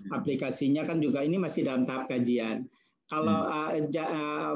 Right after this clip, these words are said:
Speaker 1: fish gelatin yes, eh, sangat-sangat, eh, ini memungkinkan karena harga, eh, bahan bakunya kan istilahnya dari limbah ya.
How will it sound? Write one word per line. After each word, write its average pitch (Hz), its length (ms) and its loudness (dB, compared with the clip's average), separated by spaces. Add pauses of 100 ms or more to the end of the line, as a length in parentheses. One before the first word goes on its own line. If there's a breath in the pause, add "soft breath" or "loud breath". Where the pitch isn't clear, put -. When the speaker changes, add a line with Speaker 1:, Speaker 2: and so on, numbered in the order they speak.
(140)
Speaker 1:
fish 202 160 0
gelatin 180 560 2
yes, 160 320 0
eh, 151 160 0
sangat-sangat, 147 800 -2
eh, 131 160 0
ini 143 240 6
memungkinkan 135 720 2
karena 160 240 -2
harga, 135 640 -2 (480 soft breath)
eh, 120 80 0
bahan 127 240 2
bakunya 143 480 2
kan 180 480 2 (240)
istilahnya 139 960 2
dari 123 240 4
limbah 131 480 4
ya. 110 240 0